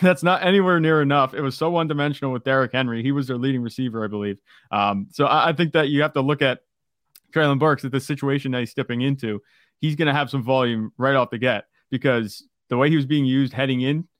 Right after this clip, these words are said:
to the games before he was injured, you know, it, it looked really good. He was starting to come on, and we know the type of talent that he is. Uh, I like Treylon Burks if he comes back this week. I think that he should definitely be top priority if we know he's gonna play. That's just been the problem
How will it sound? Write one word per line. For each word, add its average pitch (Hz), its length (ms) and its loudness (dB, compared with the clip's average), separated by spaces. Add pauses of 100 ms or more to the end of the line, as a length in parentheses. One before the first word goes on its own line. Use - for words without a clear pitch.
(200)
to 170 80 0
the 160 100 0
games 170 260 -2
before 143 320 -2
he 147 80 4
was 127 160 0
injured, 151 320 -2
you 131 60 -2
know, 127 120 0
it, 127 160 -6
it 127 160 -2
looked 139 220 -2
really 139 300 0
good. 131 280 0
He 123 100 -6
was 117 100 -4
starting 135 240 -2
to 131 40 -8
come 131 200 -2
on, 135 200 0 (220)
and 123 80 -4
we 123 80 2
know 135 120 2
the 127 60 0
type 117 180 -2
of 104 80 -10
talent 110 260 -2
that 104 120 -4
he 104 120 -4
is. 92 240 -8 (200)
Uh, 101 40 -2
I 107 200 0
like 120 200 0
Treylon 107 280 -2
Burks 101 260 -6
if 101 80 -12
he 104 60 -12
comes 95 200 -10
back 95 240 -6
this 101 120 -14
week. 98 140 -10
I 101 60 -4
think 110 160 -6
that 110 120 -6
he 110 60 -12
should - 160 -18
definitely 110 300 -2
be 104 120 -4
top 104 280 -4
priority 101 500 -2 (220)
if - 160 -4
we 143 100 4
know 127 180 2
he's 117 120 -2
gonna 110 160 -6
play. 110 260 -2
That's 117 180 -2
just 156 160 -6
been 151 120 2
the 120 80 2
problem 123 500 0